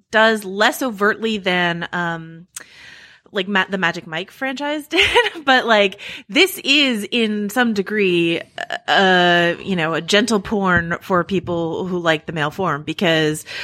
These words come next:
uh, I mean, it's suited porn, but it's, like, it's attractive British actors in suits. And this time we're adding attractive, uh, American actors in denim. And, uh, it, it's part of it. It's part of what they're doing. And, and it's, it's such an interesting thing because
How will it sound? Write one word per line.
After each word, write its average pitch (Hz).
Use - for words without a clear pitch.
uh, 165
I 196
mean, 190
it's 180
suited 196
porn, 175
but 180
it's, 180
like, 165
it's -
attractive 208
British 190
actors 165
in 175
suits. 160
And 170
this 165
time 165
we're 160
adding 160
attractive, 175
uh, 165
American 160
actors 156
in 156
denim. 165
And, 180
uh, 175
it, -
it's 214
part 277
of -
it. -
It's -
part 233
of 185
what 185
they're 170
doing. 175
And, 175
and 208
it's, 208
it's 214
such 277
an 254
interesting 226
thing 214
because 185